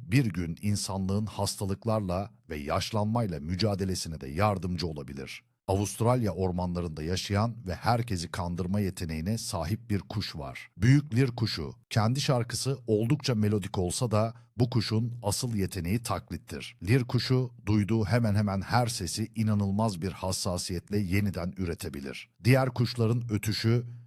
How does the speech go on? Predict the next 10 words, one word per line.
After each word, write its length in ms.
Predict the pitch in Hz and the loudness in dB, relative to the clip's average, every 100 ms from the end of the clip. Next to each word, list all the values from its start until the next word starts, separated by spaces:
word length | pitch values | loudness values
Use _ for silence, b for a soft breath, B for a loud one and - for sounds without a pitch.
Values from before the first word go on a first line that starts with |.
| - | -2
bir 180 | 117 117 | 0 2
köpeğin 420 | 110 87 95 107 | 0 0 0 0
havlaması, 840 | 107 - 92 90 92 85 - 71 - _ - | -2 -2 -2 0 -2 -4 -6 -8 -12 _ -4
bebek 340 | 90 120 127 | 2 2 2
ağlaması, 680 | 110 92 85 85 - 107 120 117 | 0 0 -4 -4 -2 0 -2 -4
hatta 480 | - 107 - 120 98 | -2 -2 0 0 2
bir 200 | 113 120 | 0 0
elektrikli 640 | 95 98 - 95 95 117 | -2 -2 -2 -6 -4 -4
testerenin 540 | 117 95 - 87 78 78 | -2 -2 -2 -4 -6 -6
sesi, 520 | - 90 - 104 | -4 -4 -2 -2